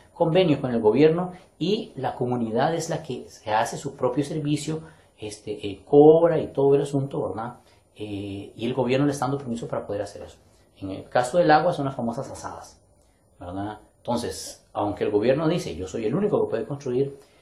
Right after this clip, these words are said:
este, eh, acueductos", bueno, hay, si hay, eh, un grupo privado que quiere construir los apro-, los acueductos, este, eh, porque yo no he podido llegar ahí, no, no, no he logrado llegar y ellos necesitan,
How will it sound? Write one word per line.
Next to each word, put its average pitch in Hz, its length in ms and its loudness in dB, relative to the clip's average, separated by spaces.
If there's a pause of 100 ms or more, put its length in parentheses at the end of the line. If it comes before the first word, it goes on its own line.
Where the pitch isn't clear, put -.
(160)
este, 101 680 -8 (560)
eh, 95 160 -16
acueductos", 151 680 0 (180)
bueno, 131 180 2
hay, 110 380 -2
si - 220 -8
hay, 107 340 0
eh, - 180 -8
un 120 220 -2
grupo 180 340 4
privado 151 400 4
que 101 140 -8
quiere 117 220 -8
construir 139 340 -2
los 151 140 -2
apro-, 160 280 -4
los 131 160 -6
acueductos, 151 600 -4 (340)
este, 101 500 -10
eh, 95 80 -8
porque - 220 -8
yo 95 140 -2
no 113 80 -2
he 131 40 -6
podido 147 220 2
llegar 127 300 2
ahí, 120 200 0
no, 123 140 -6
no, 104 180 -12
no 107 200 -12
he - 20 -10
logrado 123 300 0
llegar 127 240 0
y 98 80 -6
ellos 107 240 -8
necesitan, 147 480 -12